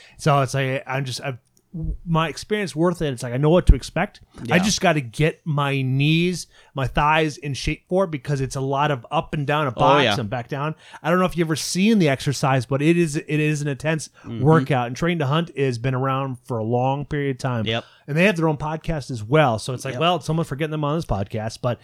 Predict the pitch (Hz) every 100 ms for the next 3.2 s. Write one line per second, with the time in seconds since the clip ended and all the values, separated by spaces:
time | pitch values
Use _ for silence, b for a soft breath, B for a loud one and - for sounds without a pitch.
0 | B 104 123 107 190 151 156 156 151 135
1 | 131 127 123 127 127 156 170 160 143 123
2 | 117 143 151 143 127 135 135 131 131 135
3 | 123 120